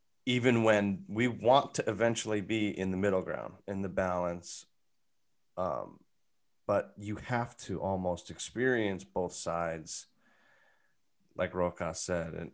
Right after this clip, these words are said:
in order to know what that middle is. And when you go into the monastery, you're going into the extreme side.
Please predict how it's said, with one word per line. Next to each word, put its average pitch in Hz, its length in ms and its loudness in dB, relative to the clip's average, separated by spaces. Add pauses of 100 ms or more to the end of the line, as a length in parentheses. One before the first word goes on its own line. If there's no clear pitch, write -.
in 87 220 -6
order 98 440 2 (100)
to 92 160 -6
know 90 840 4
what 95 260 -4
that 85 260 -2
middle 90 540 -4
is. 92 580 -4
And 101 160 -2
when 104 180 2
you 131 100 2
go 135 200 10
into 139 120 6
the 113 100 2
monastery, 95 720 0 (1800)
you're 113 140 2
going 123 480 10
into 120 420 4
the 92 160 4
extreme 123 460 2
side. - 360 -4